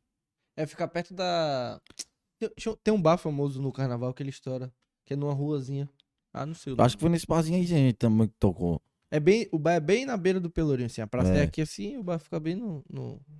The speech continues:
Speaker 1: no beiral. Não, não sei o nome.
Speaker 2: Só que é, da, é massinha o São João. Não é nada, não é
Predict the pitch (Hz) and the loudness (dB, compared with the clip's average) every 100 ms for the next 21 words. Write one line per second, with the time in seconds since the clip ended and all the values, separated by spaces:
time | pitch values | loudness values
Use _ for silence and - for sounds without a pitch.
0 | - - 127 123 104 117 _ _ _ _ | -20 -14 -8 -6 -6 -10 _ _ _ _
1 | _ _ - 160 160 170 160 135 113 107 | _ _ -12 -10 -6 -6 -6 -10 -10 -12
2 | 117 _ _ _ _ _ _ _ _ 98 | -18 _ _ _ _ _ _ _ _ -4
3 | 98 120 175 127 143 139 - 95 82 - | -2 -2 -2 -2 -2 -4 -2 -2 -2 -4
4 | 82 78 80 98 208 85 78 80 87 | -4 -4 -4 -2 -2 -2 -6 -4 -4